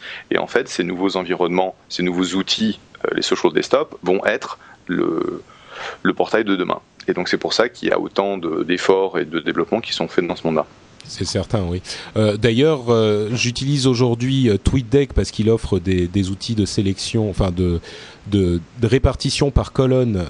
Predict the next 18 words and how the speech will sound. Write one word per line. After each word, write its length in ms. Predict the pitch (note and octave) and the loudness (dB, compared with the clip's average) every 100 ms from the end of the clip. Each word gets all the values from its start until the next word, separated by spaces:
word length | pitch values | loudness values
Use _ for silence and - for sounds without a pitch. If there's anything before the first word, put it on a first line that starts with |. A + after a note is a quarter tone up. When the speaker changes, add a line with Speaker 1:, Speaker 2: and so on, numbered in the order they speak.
| G2 | -2
Speaker 2:
des 140 | G#2 | -2
différents 560 | G2 G2+ A#2 G2+ G2+ F2+ | 0 -2 0 2 2 0
flux 240 | - A#2+ | 0 -2
qu'on 160 | A#2+ G2 | 0 -2
suit. 340 | - - D#3 F3 - - - - | -2 -2 -2 -4 -10 -16 -12 0
Euh, 340 | A2 G2+ F#2+ - | 2 4 2 2
avant, 320 | B2 B2 D3+ | 0 4 2
j'utilisais 520 | A#2 A2+ - A2+ G#2+ | 2 -2 0 2 2
Twirl, 420 | G#2 - E3 F#3 A2 | 2 2 4 2 0
donc 200 | G#2 F2+ | -2 -2
qui 300 | - G2+ F#2+ | -2 2 2
est 20 | |
le, 300 | F2+ E2 E2 | 2 -2 -2
le, 300 | F2 D#2+ D#2+ - | -2 -4 -6 -8
qui 160 | - G#2+ | 0 2
émanait 460 | G#2 G#2+ A2+ A2+ | 4 2 4 2
de 120 | G#2 | 2
Sysmic, 680 | F2+ - A#2 - A#2 A#2 - | 0 0 -2 0 0 0 -6